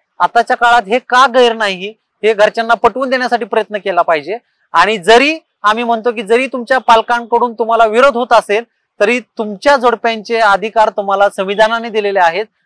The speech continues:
तुम्ही घरच्यांच्या विरोधात जाऊन जरी लग्न केलं तरी त्यात काही चुकीचं नाही असं आम्ही म्हणतो, कारण तुमच्या पालकांनी तुमचं एका ठराविक, अ, ह्याच्यापर्यंत त्यांनी त्यांचं आयुष्य जगलेलं आहे, तुम्हाला जन्म दिलेला आहे,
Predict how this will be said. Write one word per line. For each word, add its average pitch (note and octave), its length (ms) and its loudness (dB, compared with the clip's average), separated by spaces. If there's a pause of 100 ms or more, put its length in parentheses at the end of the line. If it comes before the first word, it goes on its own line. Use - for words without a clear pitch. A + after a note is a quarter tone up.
(140)
तुम्ही G#3 160 -4
घरच्यांच्या G3 440 -2
विरोधात G3+ 360 0
जाऊन G3+ 260 2
जरी B3 220 0
लग्न A#3+ 220 -2
केलं G#3 340 -2 (400)
तरी F#3+ 100 -2
त्यात G#3 160 0 (100)
काही B3 200 4
चुकीचं G#3 400 -8
नाही G3 120 -4
असं F#3+ 180 -4
आम्ही F3+ 200 -4
म्हणतो, F3 400 -12 (260)
कारण A#3 300 2 (1040)
तुमच्या A3 300 2
पालकांनी C4 600 0
तुमचं A#3 460 -4
एका A#3+ 320 2
ठराविक, A#3 520 2 (320)
अ, F#3+ 80 -6 (600)
ह्याच्यापर्यंत A#3 580 0
त्यांनी A#3 280 -6
त्यांचं B3 260 -4
आयुष्य A#3+ 340 0
जगलेलं C4 400 0
आहे, F#3 200 2 (400)
तुम्हाला A3 260 2
जन्म A#3 340 -2
दिलेला A#3 360 -2
आहे, A3+ 280 0